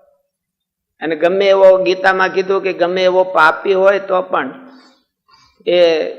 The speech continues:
ભગવાનને રસ્તે ચાલી શકે છે, એને ચાલવાની છૂટી છે. એમાં કર્મ એને બંધન નથી કરતા. એમાં એણે આ બહુ એક લોજિક બહુ સરસ આપ્યું કે દાખલા તરીકે કોઈ માણસ છે એ જીભને અતિ પરાધીન છે,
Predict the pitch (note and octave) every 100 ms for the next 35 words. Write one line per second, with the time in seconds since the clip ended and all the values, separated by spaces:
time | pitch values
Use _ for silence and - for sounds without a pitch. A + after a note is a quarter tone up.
0 | - - - E3+ E3 D#3 D3+ D3+ - -
1 | F3+ F3 D3+ - D3+ - - - F#3+ F#3
2 | - - - C3+ - - - - _ _
3 | _ _ - D#3+ D#3 E3+ F3 E3+ D#3+ C#3+
4 | D3+ D3+ D3+ C#3+ C3 B2 C3 - - _
5 | _ _ _ _ - G3 G3+ G3 G#3+ F#3
6 | D3 F#3+ G#3 F#3+ F#3 - - C#3 D#3 F3+
7 | G3+ F3 D#3+ D#3+ - - - - C3 -
8 | - B2 - _ _ _ _ _ - -
9 | F3 F3 F#3+ - G#3 F#3+ G3 F#3+ F#3+ F#3+
10 | F3+ F#3+ F3+ - - G3 C#3 - - -
11 | _ - F3+ D3+ F3 F#3+ F#3 G3 F#3+ F3
12 | - - A#3 A3 E3+ D#3+ C#3+ C3+ A#2+ A2
13 | B2